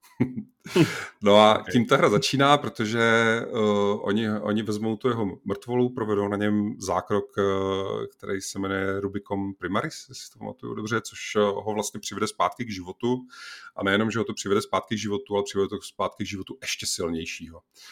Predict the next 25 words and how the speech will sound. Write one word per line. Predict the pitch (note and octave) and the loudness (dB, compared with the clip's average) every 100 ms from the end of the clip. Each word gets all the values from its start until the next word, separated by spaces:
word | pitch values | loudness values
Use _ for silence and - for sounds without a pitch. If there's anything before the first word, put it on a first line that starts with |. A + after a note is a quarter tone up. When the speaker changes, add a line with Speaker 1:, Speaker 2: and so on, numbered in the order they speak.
| - - - | -20 -20 -16
Speaker 1:
Zároveň | F#2+ F#2+ G#2 G#2+ G#2+ | -6 -2 2 2 0
s | - | -2
tím | G#2 A2 A2 | -2 -2 0
vlastně | G#2+ - - G#2 G#2 G#2+ | -2 -2 2 4 4 2
z | G#2+ | -2
něho | G#2 | -4
teda | G2+ G#2+ | -2 -2
konečně | G#2 G#2 G2+ - | -2 -4 -4 -6
sejmou | G2+ G#2 G2+ G2+ G2+ | -4 -2 0 0 -2
to | - G#2 G2+ G#2 | 2 2 4 0
stigma, | G#2 - G#2 G2 G#2 G#2 G2+ G2+ G#2+ - - | -4 -6 -6 0 2 4 2 0 -4 -8 -4
eh, | G2+ G2 G2+ | -2 -4 -4
toho | A2 G#2 | -4 -2
podezření | G2+ G#2 G#2+ G#2 | 0 0 0 -2
z | |
toho | A2+ G#2+ | -4 -8
kacířství | - - - - C#3+ D#3 F3 | -10 -10 -10 -8 -8 -6 -4
a | |
vrátí | G2 F#2 - G2+ | 0 0 0 -4
ho | |
zpátky | G2+ - F2+ - G2 | -4 -2 -2 0 -4
mezi | F2 F#2 | -6 -8
ty, | - F#2+ F#2 F#2 F#2 F#2 - | -4 -2 0 0 -2 -4 -8
eh, | F#2+ F2 F2 F2+ | -4 -2 -2 -6
ultramariňáky. | - F2+ F#2+ F#2+ F2+ F2+ C#2+ - _ | -8 -10 -4 -2 -2 -2 -4 -6 _